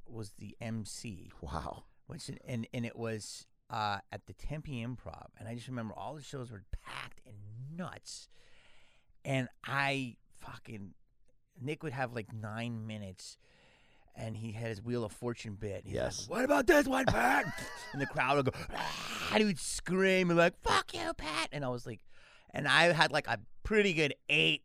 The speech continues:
Speaker 1: and I had, like, another eight. And so Nick was so sweet. He was, like,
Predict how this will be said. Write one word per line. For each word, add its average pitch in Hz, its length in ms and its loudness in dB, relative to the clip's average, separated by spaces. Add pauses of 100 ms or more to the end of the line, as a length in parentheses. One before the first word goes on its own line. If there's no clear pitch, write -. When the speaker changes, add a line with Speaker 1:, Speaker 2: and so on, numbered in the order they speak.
(160)
Speaker 1:
and 131 100 0
I 143 80 2
had, 151 160 6
like, 139 160 2
another 135 440 0 (100)
eight. 143 220 0
And 123 100 -14
so 117 400 0 (300)
Nick 156 300 2
was 170 180 0
so 170 180 4
sweet. 180 320 0
He 151 100 0
was, 156 180 0
like, 156 300 2